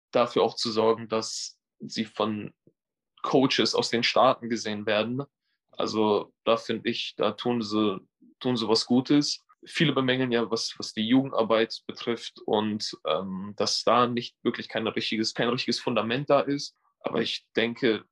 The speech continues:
wenn auch eine Liga noch an den Anfangsschuhen ist,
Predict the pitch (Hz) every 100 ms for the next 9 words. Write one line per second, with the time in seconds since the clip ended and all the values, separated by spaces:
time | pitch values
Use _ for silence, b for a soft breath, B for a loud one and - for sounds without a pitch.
0 | _ 120 - - - - 113 104 123 -
1 | 101 117 127 117 107 101 95 110 117 110
2 | - - 117 110 139 143 -